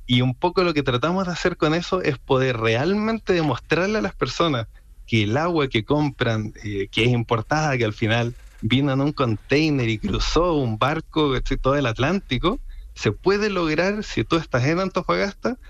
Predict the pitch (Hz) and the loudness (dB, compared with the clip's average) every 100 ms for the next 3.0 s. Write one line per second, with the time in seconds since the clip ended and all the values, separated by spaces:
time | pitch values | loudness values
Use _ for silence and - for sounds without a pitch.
0 | - - - 107 110 110 - 175 190 190 | -20 -10 -2 0 0 -2 0 0 2 0
1 | 185 147 139 147 156 131 151 147 147 - | 0 2 2 2 0 -2 0 2 0 -2
2 | 151 143 139 - 190 180 120 107 98 | 0 0 0 -2 0 2 2 0 -2